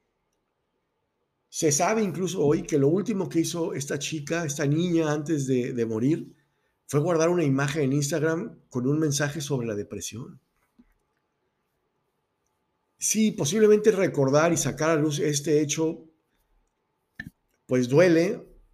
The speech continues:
aunque, aunque estemos en México y eso haya pasado en Inglaterra, aunque ustedes estén en Perú, en Argentina, no deja de ser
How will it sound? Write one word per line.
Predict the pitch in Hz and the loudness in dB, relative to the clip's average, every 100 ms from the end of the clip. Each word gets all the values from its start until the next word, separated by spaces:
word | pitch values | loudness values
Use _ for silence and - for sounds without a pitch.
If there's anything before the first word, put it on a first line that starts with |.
| _ _ _ - | _ _ _ -8
aunque, | 135 139 143 | -6 0 0
aunque | 147 135 135 | 0 -2 -2
estemos | - 160 170 147 | 0 2 2 0
en | 127 | 2
México | 151 165 165 147 | 2 2 0 2
y | 139 | 4
eso | 143 | 4
haya | 151 | 2
pasado | 139 139 139 | 0 0 2
en | 131 | 0
Inglaterra, | 113 107 - 165 160 | -2 -4 0 0 2
aunque | 135 120 | 0 -2
ustedes | 104 135 | -6 -6
estén | 127 - 139 | -6 -2 0
en | 123 117 | 0 0
Perú, | 110 151 196 180 | 2 4 6 4
en | 139 | 2
Argentina, | 117 117 117 113 160 170 170 143 - - _ _ _ _ _ _ _ _ - - - _ _ _ _ _ _ _ _ _ _ _ _ _ _ 196 - - | -2 -4 -6 -6 -6 -4 -4 -6 -10 -20 _ _ _ _ _ _ _ _ -18 -18 -20 _ _ _ _ _ _ _ _ _ _ _ _ _ _ -20 -20 -14
no | 185 160 160 165 | -12 -10 -4 -2
deja | 180 175 | -2 -2
de | 170 | 0
ser | 143 156 165 208 | 2 2 0 -2